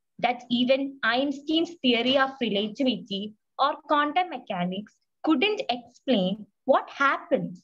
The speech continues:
in a gravitational singularity. It's very complicated. And event horizon is the starting point or the boundary of a black hole.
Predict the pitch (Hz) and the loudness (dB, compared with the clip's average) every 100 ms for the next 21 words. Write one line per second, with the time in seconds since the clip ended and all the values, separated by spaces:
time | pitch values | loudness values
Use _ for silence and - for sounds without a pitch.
0 | _ 208 208 233 202 190 185 190 214 240 | _ 0 2 2 2 0 0 -2 -4 -6
1 | - 240 240 185 175 175 165 165 170 - | -2 -2 -2 -2 2 2 0 -6 -12 -16
2 | - _ _ _ _ - 381 - 277 311 | -20 _ _ _ _ -6 -6 0 0 0
3 | 320 220 185 180 175 170 175 - _ _ | 0 0 0 -4 -4 -4 -6 -12 _ _
4 | _ _ _ _ _ _ _ _ _ _ | _ _ _ _ _ _ _ _ _ _
5 | _ - 320 339 - _ 370 392 508 - | _ 0 0 0 -14 _ 2 4 4 6
6 | 381 349 302 269 - 208 302 - - 254 | 4 6 4 0 -2 0 0 -2 2 2
7 | 262 _ 311 320 330 - _ _ _ 392 | 2 _ 2 2 -2 -12 _ _ _ 2
8 | 427 440 - 311 202 180 196 - 247 254 | 4 -2 0 2 4 2 -2 2 2 2
9 | 277 285 _ _ _ _ _ _ _ 247 | -2 -8 _ _ _ _ _ _ _ 4
10 | 330 359 494 494 254 226 - _ 190 180 | 6 6 4 0 -6 -8 -10 _ -2 2
11 | 247 359 - _ _ _ 285 285 277 - | 2 2 -6 _ _ _ 0 0 -6 -4
12 | 175 - | -4 -4